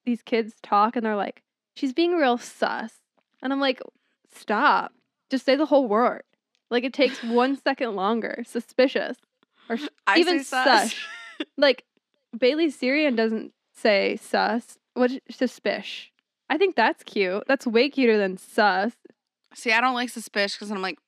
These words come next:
Speaker 2: "Ugh, why are you trying so hard?"
Speaker 1: Oh, I think she's so cute.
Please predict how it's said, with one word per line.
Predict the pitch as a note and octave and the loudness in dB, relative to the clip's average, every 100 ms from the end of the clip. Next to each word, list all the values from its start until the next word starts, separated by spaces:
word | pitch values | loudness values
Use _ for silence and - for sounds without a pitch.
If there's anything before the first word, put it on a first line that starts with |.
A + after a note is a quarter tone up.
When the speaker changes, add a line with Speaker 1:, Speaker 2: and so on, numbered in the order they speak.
| - | -18
Speaker 2:
"Ugh, | F#3+ - | -18 -8
why | D3+ | -6
are | |
you | F#3+ | -6
trying | G3 E3 F3 E3+ | -6 -8 -8 -10
so | D3+ C3+ | -12 -8
hard?" | D3 D3+ D3+ G3 B3+ - | -6 -6 -8 -12 -12 0
Speaker 1:
Oh, | E4+ G4+ G#4 G4+ | 4 6 6 6
I | C4 C#4+ | 4 2
think | D#4 | 0
she's | - E4+ | 0 0
so | - A#3+ | 0 -4
cute. | - G3 - | -4 -10 -10